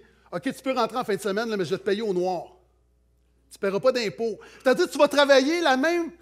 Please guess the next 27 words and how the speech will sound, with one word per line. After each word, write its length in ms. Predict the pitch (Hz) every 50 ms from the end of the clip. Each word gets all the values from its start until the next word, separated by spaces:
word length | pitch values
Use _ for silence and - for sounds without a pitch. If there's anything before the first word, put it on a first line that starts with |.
| _ -
temps, 240 | - 294 302 330 330
la 80 | 294
même 200 | 262 311 359 349
énergie, 320 | 339 294 285 269 233 202 285 330
mais 80 | 302
il 40 | 262
va 80 | 247 247
t'en 160 | 254 269 269
rester 280 | 254 240 - - 262
plus 200 | - - 339 302
dans 100 | 233 247
tes 160 | 233 - 226 185
poches. 300 | - 247 247 214 - - - - - - _ -
Qui 200 | - 359 381 381
n'aime 220 | 330 285 262 196
pas 160 | - 294 294
en 20 | 277
avoir 280 | 254 240 254 240 240
plus 120 | 247 269 226
dans 120 | 254 240
ses 160 | 226 254 233
poches ? 500 | - 262 262 247 196 - - - - - _ _ _ _ _ _ _ _ _ _ _ _ _ _ _ _ _ _
Qui 380 | - 330 320 330 339 339 339 339
aime 260 | 269 294 294 262 240
perdre 300 | - 294 277 294 269 202
de 60 | 247
l'argent ? 560 | 269 - 180 202 202 180 254 262 262 233 185